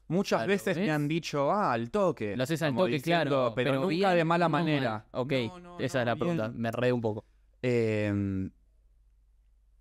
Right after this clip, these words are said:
Speaker 1: aparte van viendo ahora, hoy en día va-, vas viendo lo que haces, entonces
Speaker 2: Claro.
Speaker 1: digo, no hay mucha posibilidad de... Si lo que estás, si lo que estás haciendo sirve y el material ya lo tenés, para mí está bien.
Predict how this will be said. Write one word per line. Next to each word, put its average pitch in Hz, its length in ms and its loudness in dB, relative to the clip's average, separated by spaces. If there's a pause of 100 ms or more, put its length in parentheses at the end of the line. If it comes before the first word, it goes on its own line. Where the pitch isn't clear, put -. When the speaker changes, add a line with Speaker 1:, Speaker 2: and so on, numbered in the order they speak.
(380)
Speaker 1:
aparte 175 360 0
van 160 200 2
viendo 156 440 2
ahora, 104 380 2
hoy 131 140 0
en 98 140 -2
día 101 520 0
va-, 95 180 0
vas 101 220 -2
viendo 117 400 2
lo 95 100 0
que 92 100 -6
haces, 107 420 -2
entonces 113 400 0
Speaker 2:
Claro. 107 160 -2
Speaker 1:
digo, 104 240 0
no 113 80 2
hay 127 80 2
mucha 120 380 0
posibilidad 101 720 -2
de... 92 280 -2 (880)
Si - 180 -4
lo 101 140 2
que 101 80 -2
estás, - 280 -4
si 101 120 -6
lo 98 140 0
que 98 60 -4
estás 156 240 -2
haciendo 143 400 0
sirve 143 460 0
y 92 240 -2
el 90 120 -2
material 95 420 0
ya 131 160 -4
lo 127 120 2
tenés, 117 280 -2
para 98 280 -2
mí 135 220 2
está 123 280 -2
bien. 110 440 0